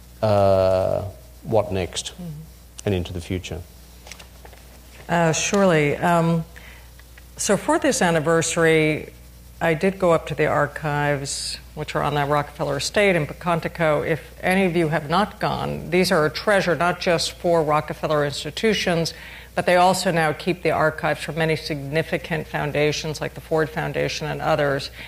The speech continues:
Speaker 2: And it's a true service. It's an extraordinary place with incredible curators and researchers that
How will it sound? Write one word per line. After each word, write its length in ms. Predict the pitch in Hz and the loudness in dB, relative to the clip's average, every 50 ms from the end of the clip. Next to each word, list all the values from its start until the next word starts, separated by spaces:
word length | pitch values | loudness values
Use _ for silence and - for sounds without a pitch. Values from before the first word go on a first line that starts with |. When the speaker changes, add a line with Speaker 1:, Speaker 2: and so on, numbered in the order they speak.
| - - - - - | -14 -14 -16 -12 -6
Speaker 2:
And 140 | - 165 160 | -2 0 0
it's 160 | 160 151 - | 0 -2 -2
a 60 | - 151 | -6 -8
true 420 | - - - - - 240 226 202 | -8 -8 -4 0 4 6 6 6
service. 540 | - - - 170 147 135 120 135 127 - - | 4 2 2 0 0 0 0 -2 -6 -6 -6
It's 160 | 139 - - | -8 -10 -10
an 80 | 151 151 | -10 -10
extraordinary 640 | 147 - - - - 185 185 180 170 170 151 143 147 | -8 -10 -8 -2 0 2 2 2 2 2 2 0 0
place 420 | - - - 160 151 147 143 - | -2 -2 0 2 2 2 0 -2
with 180 | - 160 151 - | -4 -6 -6 -4
incredible 840 | - - 151 156 - - - - - 202 196 190 185 - 202 202 | -6 -6 -6 -6 -8 -10 -10 -2 0 2 2 2 2 2 0 -2
curators 600 | 202 - - 160 156 156 151 151 151 147 143 - | -2 -2 -2 0 2 2 2 2 2 0 -2 -2
and 140 | - 139 143 | -4 -4 -2
researchers 840 | 143 151 156 - - 170 151 143 143 - - 143 143 139 139 - - | 0 0 0 0 0 -2 -2 -2 -2 -4 -4 -4 -2 -2 -4 -4 0
that 320 | - 147 147 139 - - | 0 0 0 0 -2 -8